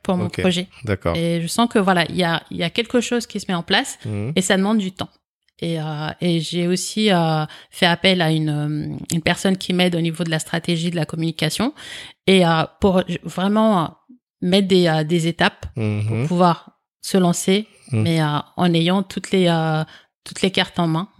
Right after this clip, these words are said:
Speaker 1: En
Speaker 2: Ok.
Speaker 1: tout cas, euh, euh, la nouvelle version de Zawema,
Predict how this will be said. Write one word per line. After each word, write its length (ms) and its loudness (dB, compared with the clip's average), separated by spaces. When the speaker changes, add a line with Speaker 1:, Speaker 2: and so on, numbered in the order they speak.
Speaker 1:
En 60 -2
Speaker 2:
Ok. 80 -2
Speaker 1:
tout 60 -4
cas, 400 6
euh, 40 0
euh, 360 0
la 160 2
nouvelle 240 4
version 340 0
de 120 2
Zawema, 440 0